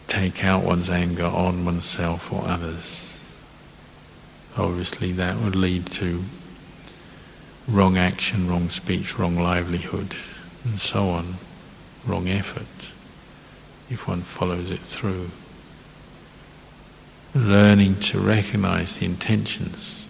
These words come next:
So if one finds, you know, living in a community that there's another person one doesn't get on well with, then one will start to see micca sankappa come up in this way, when one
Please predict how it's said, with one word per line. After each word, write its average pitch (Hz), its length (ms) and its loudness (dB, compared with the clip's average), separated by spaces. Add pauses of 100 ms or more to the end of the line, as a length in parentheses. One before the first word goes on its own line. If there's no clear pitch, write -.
So 98 80 -4
if 92 240 -2
one 90 280 2 (1800)
finds, 95 920 4
you 107 120 0
know, 92 160 -4
living 98 240 4
in 92 120 4
a 92 60 2
community 101 580 4
that 87 160 -2
there's 90 160 -2
another 92 300 2
person 92 580 0
one 87 220 0
doesn't 92 360 -2
get 90 220 0
on 90 220 0
well 101 240 2
with, 87 400 -6 (360)
then 90 300 2
one 90 220 0
will 92 80 -2
start 90 400 -2
to - 100 -4
see 95 300 -2
micca 90 560 -4
sankappa 95 640 -4
come 92 200 -6
up 90 240 -6
in 87 120 -4
this 85 240 -10
way, 85 220 -4
when 90 280 -8
one 87 220 -8